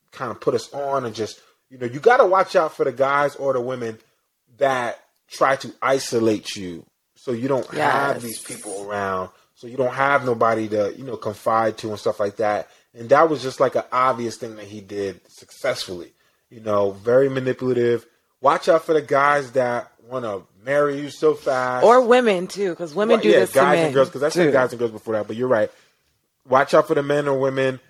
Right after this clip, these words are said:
Speaker 1: that are trying to move so fast, you know what I mean, and all these different things. You know, she didn't know where he, he,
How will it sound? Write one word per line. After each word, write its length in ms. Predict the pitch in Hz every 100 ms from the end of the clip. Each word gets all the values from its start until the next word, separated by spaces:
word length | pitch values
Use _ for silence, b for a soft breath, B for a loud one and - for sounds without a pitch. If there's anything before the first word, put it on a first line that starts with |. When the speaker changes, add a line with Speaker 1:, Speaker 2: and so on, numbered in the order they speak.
| _ _ -
Speaker 1:
that 200 | 127 131
are 100 | 123
trying 320 | 147 127 120
to 140 | 113
move 460 | 95 101 135 165 156
so 240 | - 151
fast, 720 | - 156 135 131 135 135 - _ _ _ _
you 100 | 131
know 60 | 127
what 80 | 120
I 40 |
mean, 260 | 120 120 120
and 100 | 127
all 120 | 131
these 100 | 117
different 300 | 131 127 -
things. 320 | 127 120 117
You 60 | 117
know, 200 | 110 -
she 160 | - 143
didn't 160 | 147
know 120 | 135 127
where 140 | 120
he, 280 | 117 117 -
he, 180 | 127